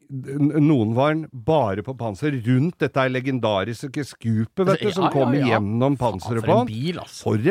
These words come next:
Speaker 1: en bil! Og så, eh, på denne mo-, jubileumsmodellen, så gikk vinga litt ut på skjerma.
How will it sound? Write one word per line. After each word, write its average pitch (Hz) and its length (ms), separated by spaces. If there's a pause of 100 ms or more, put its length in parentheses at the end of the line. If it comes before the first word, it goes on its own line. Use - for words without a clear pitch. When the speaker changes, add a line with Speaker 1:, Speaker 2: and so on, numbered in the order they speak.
Speaker 1:
en 196 80
bil! 240 240 (320)
Og 170 240
så, 180 400 (320)
eh, 165 340 (800)
på 170 160
denne 131 160
mo-, 151 240
jubileumsmodellen, 123 800
så 127 160
gikk 143 240 (160)
vinga 135 320
litt 143 320
ut 117 320
på 190 160
skjerma. 190 460